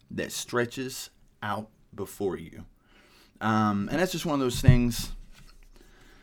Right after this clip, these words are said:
whether you believe or you don't, one way or the other, the start of that is one of the biggest lessons that anyone can learn in life.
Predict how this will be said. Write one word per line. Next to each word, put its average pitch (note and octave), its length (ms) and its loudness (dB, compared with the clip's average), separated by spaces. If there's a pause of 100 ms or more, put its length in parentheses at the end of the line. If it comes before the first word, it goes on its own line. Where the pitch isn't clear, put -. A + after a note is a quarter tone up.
(1200)
whether C3 240 4
you B2+ 180 -2
believe D#3 500 2
or C3 60 0
you A2 160 0
don't, A#2+ 460 2 (400)
one C3 300 -2
way A2+ 220 2
or - 20 2
the G#2+ 200 2
other, G2+ 360 0 (1400)
the G#2+ 200 -2
start C3 500 0
of F2+ 240 -2
that F#2 380 -2 (920)
is G2 500 -4
one G#2 300 -2
of F#2+ 160 -4
the G#2 140 -2 (160)
biggest A#2+ 480 -2
lessons F2+ 720 -4 (1120)
that F#2 300 -4
anyone G#2 520 2
can G2 240 -4
learn F#2+ 200 -4
in E2 120 -6
life. - 380 -12